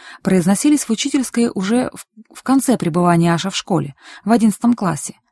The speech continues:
чуть ли не с улыбкой на лице. Особенно бурно обсуждали эту угрозу молоденькие учительницы, которые тайно восхищались красавчиком Ашем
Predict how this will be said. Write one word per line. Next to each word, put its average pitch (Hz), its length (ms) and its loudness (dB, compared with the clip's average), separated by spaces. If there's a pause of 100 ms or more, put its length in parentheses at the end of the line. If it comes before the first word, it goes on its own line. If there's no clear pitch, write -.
(380)
чуть - 220 2
ли 247 80 4
не 254 100 8
с 247 100 0
улыбкой 277 340 0
на 254 100 2
лице. 185 440 -2 (920)
Особенно 165 540 2
бурно 196 400 0 (280)
обсуждали 196 580 0
эту 254 180 2
угрозу 226 340 2
молоденькие 214 540 4
учительницы, 156 680 -4 (240)
которые 208 340 0
тайно 208 380 0 (160)
восхищались 190 680 -2
красавчиком 175 680 -4
Ашем 165 380 -4